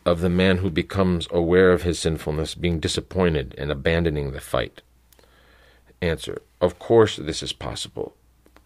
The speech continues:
If this happens, it means that the devil put the idea of sinfulness in his mind to lead him into despair.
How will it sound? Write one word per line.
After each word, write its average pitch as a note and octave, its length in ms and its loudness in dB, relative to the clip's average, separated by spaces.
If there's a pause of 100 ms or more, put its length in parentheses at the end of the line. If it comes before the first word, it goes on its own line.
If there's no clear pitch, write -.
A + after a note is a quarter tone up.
(140)
If G2 120 -6
this B2 180 2
happens, F2+ 440 4
it D#2+ 100 -2
means G2 340 2
that D#2+ 160 -2
the E2+ 80 -4
devil E2 380 0
put - 240 -4
the F2+ 120 2
idea D#2+ 320 2
of D2+ 100 -2
sinfulness D#2 600 -4 (640)
in G#2+ 100 6
his G#2+ 160 8
mind F2 360 4
to F2+ 60 4
lead D#2+ 200 0
him E2 140 2
into D#2 160 -4
despair. D2 640 -4